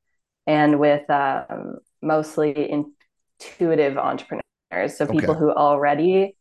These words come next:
Speaker 1: have some kind of background or practice. Um, I work with a lot of people in the health and wellness field, breathwork practitioners and facilitators. Um,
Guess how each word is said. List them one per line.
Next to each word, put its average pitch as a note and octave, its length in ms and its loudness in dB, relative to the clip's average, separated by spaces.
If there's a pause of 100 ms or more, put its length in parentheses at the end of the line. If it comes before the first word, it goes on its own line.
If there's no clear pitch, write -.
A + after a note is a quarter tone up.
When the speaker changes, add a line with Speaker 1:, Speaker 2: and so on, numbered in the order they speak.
Speaker 1:
have D3 200 -2
some D3 240 -4
kind D#3 200 -6
of D3+ 100 -4
background D3+ 420 -2
or C#3 60 -6
practice. D3+ 800 -6
Um, C3+ 480 -8
I D3 80 0
work D3 200 -2
with - 140 -16
a D#3+ 40 -6
lot D3+ 100 0
of D3+ 100 -6
people D3 300 -8
in C#3+ 80 -6
the C#3+ 60 -8
health C3+ 260 -8
and C#3 80 -10
wellness D3 480 -2
field, C#3 500 -2 (520)
breathwork D#3 540 2
practitioners C#3 840 -4
and C3+ 220 -10
facilitators. C#3 1000 -2 (360)
Um, - 500 -8